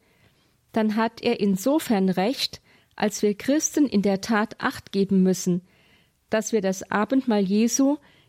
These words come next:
nicht seinem Wesen entfremden, indem wir es nicht mehr als neuen Bund in seinem Blut begreifen, sondern als ein menschliches Werk, mit dem wir unser Heil selbst erringen wollen.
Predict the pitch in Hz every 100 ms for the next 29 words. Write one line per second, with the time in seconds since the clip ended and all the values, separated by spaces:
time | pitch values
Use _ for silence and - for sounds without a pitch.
0 | _ - 262 311 - - - 208 214 208
1 | 190 226 269 - 247 208 208 - 214 226
2 | - 175 180 _ _ _ _ - 220 240
3 | 233 208 202 202 269 262 - 208 - 185
4 | - 196 202 233 240 208 214 233 254 214
5 | 185 185 190 190 202 240 277 - 247 -
6 | 196 226 - 262 - _ _ _ _ _
7 | - 220 214 208 214 208 - 190 - 202
8 | 196 220 240 - 190 196 - 190 175 180
9 | - _ _ - 208 214 202 190 247 277
10 | 190 - 196 190 196 196 185 190 190 233
11 | 226 214 - 190 180 190 175 165 170 165
12 | 180